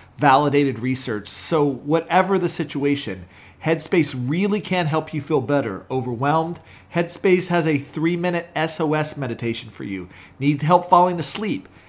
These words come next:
Headspace has wind down sessions that members can swear by. And for parents, Headspace even has morning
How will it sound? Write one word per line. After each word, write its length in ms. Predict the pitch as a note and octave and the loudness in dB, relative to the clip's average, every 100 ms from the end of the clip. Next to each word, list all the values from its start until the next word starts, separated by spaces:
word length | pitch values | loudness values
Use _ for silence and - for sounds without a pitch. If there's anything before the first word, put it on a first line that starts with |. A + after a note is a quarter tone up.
| _ - | _ -6
Headspace 420 | D3 - F3+ - | -6 0 0 2
has 160 | E3+ B2+ | 0 0
wind 420 | C3+ D3+ F3+ F3+ | 0 0 0 2
down 260 | E3+ F3 | 4 4
sessions 580 | E3 - D3+ - B2+ B2 | 2 0 0 -2 -6 -4
that 180 | C3 A2 | -6 -2
members 340 | D3+ D3+ D#3+ | -2 0 -2
can 160 | - C#3+ | -4 -6
swear 400 | B2 - D3+ D#3+ | -6 -2 0 0
by. 320 | C3 A#2 A2+ - - - | 2 0 0 -6 -20 -12
And 160 | D3+ D3+ | -4 -4
for 160 | D#3 C#3+ | -2 -4
parents, 540 | - F#3 F#3+ F#3+ - | -4 -2 -2 -2 -4
Headspace 680 | F3 F#3 F3 - F#3 F3 - | -2 0 0 0 0 0 -4
even 280 | F#3 F3+ F3+ | -2 0 0
has 320 | D#3+ D#3 B2 | 2 0 -2
morning 520 | C#3 D#3 F3 F#3 | -2 -2 -2 -4